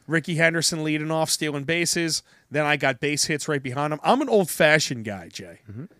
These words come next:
Speaker 1: I don't like the, "Oh, try to put my number three hitter in the number two spot to get him more at-bats." To me, that is the, the dumbest thing on the
Speaker 2: The
Speaker 1: fucking
Speaker 2: three
Speaker 1: planet.
Speaker 2: spot is for your best hitter.
Speaker 1: Is for your best hitter. Four is for your most power.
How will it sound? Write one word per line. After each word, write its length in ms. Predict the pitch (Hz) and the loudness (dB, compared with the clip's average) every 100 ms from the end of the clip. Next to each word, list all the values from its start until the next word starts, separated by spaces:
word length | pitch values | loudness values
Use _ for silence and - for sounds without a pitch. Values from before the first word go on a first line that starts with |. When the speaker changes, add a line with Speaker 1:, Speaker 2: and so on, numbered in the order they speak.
| _ _ _ - | _ _ _ 0
Speaker 1:
I 120 | 156 | 2
don't 140 | 196 | 4
like 240 | 208 202 - | 6 6 6
the, 320 | 185 160 143 - - | 4 4 0 -6 -4
"Oh, 180 | 170 170 | 2 2
try 200 | 147 175 | 4 2
to 80 | 170 | 2
put 200 | 156 175 | -2 0
my 100 | 160 | 0
number 260 | 147 147 147 | 0 -2 -4
three 320 | - 165 165 | -4 -4 -2
hitter 400 | 135 143 127 110 _ _ _ _ - | 0 0 -2 -4 _ _ _ _ -4
in 140 | 165 | -2
the 80 | 165 | 0
number 240 | 160 147 | 0 -2
two 260 | 127 165 160 | -4 -6 -4
spot 320 | - 135 123 | -2 0 -2
to 60 | 127 | -2
get 120 | 139 | -4
him 140 | 135 | -4
more 140 | 135 123 | -2 -4
at-bats." 340 | 120 123 - | -2 -4 -4
To 80 | - | -6
me, 140 | 131 | -4
that 220 | 139 147 135 | -2 -4 -6
is 80 | |
the, 180 | 120 131 - | -8 -10 -6
the 140 | 139 | -8
dumbest 480 | 127 123 135 139 - | -6 -4 -4 -2 -4
thing 180 | 147 131 | -4 -6
on 60 | 120 | -8
the 60 | |
Speaker 2:
The 40 | - | -4
Speaker 1:
fucking 240 | 123 110 | -4 -2
Speaker 2:
three 60 | 107 | -2
Speaker 1:
planet. 80 | 127 | -2
Speaker 2:
spot 320 | - 139 135 | 0 2 2
is 100 | 120 | 2
for 160 | - 110 | -8 -12
your 140 | 98 | -12
best 240 | 82 90 - | -12 -14 -14
hitter. 240 | 82 87 | -16 -8
Speaker 1:
Is 160 | - 165 | 0 0
for 160 | - 190 | 2 0
your 140 | 170 | 0
best 340 | 151 160 - | 2 2 2
hitter. 220 | 143 113 92 | -2 -4 -8
Four 300 | - 156 156 | -4 -2 -2
is 100 | - | -2
for 100 | 151 | 0
your 140 | 143 | 0
most 260 | 127 123 - | 0 -4 -4
power. 340 | 113 101 95 | -4 -4 -8